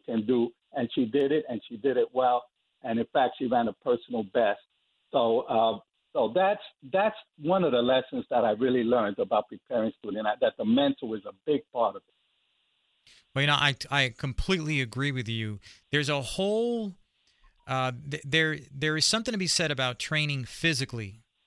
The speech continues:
Speaker 2: But boy, if you don't have the mental toughness to go along with the physical toughness, you're still handicapped. Isn't that true?
Speaker 1: Yes. Yes, you are.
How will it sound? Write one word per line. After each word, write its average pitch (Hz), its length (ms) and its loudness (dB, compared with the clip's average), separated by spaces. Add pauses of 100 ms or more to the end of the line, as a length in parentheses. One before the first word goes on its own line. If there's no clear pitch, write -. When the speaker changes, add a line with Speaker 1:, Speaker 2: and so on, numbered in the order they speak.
(360)
Speaker 2:
But 131 200 -2
boy, 185 260 0
if 160 240 -2
you 202 100 0
don't 208 200 -2
have 175 220 -2
the 139 100 -4
mental 147 460 -2
toughness 117 600 -4
to - 140 -8
go 139 240 -2
along 147 320 -2
with 131 160 -6
the 120 80 -6
physical 151 520 -2
toughness, 117 640 -4 (220)
you're 131 100 0
still 165 240 0
handicapped. 127 540 -2 (100)
Isn't 131 160 -2
that 135 100 -2
true? 180 260 -2 (1120)
Speaker 1:
Yes. 139 260 2 (520)
Yes, 113 160 -2 (120)
you 120 160 2
are. 120 200 0